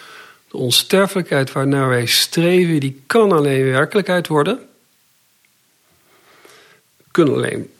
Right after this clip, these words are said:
bevrediging vinden in de zin van die, van dat verlangen. Door ons, eh, in liefde tot de, tot de naaste te,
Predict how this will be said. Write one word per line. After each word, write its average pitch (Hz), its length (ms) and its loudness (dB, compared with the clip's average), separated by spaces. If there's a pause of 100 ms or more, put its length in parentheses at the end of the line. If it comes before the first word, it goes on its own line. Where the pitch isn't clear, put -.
(120)
bevrediging 180 680 0
vinden 160 380 -2
in 147 140 -2
de 143 80 0
zin 143 240 -2
van 127 500 -4
die, 131 300 -2 (1000)
van 139 200 2
dat 131 200 2
verlangen. 120 480 -2 (1400)
Door 147 380 2
ons, 127 500 0
eh, 117 300 -4 (180)
in 156 180 4
liefde 135 320 0
tot 120 200 -8
de, 120 160 -10 (180)
tot - 180 -10
de - 60 -6
naaste 127 580 -2
te, 107 200 -2